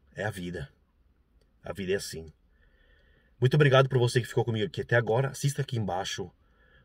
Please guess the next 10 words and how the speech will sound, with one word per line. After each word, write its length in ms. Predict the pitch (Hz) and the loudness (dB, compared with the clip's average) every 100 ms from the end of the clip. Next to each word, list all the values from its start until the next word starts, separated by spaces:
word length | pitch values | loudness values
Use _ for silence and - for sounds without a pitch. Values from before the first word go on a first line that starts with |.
| - | -12
o, 80 | 101 | -6
o, 920 | 110 76 107 107 101 82 98 92 87 | -4 -4 -4 -2 -2 -2 -4 -4 -6
o, 40 | |
o 40 | 107 | -6
vídeo 420 | 101 135 139 160 _ - | -2 0 0 -6 _ -18
da, 240 | 92 87 95 | -8 -4 -2
da 100 | 98 | -4
reportagem 480 | - 98 98 92 | -2 -2 -2 -4
da 80 | 98 | -4
sic. 480 | 117 - 139 143 143 | -4 -4 -4 -4 -10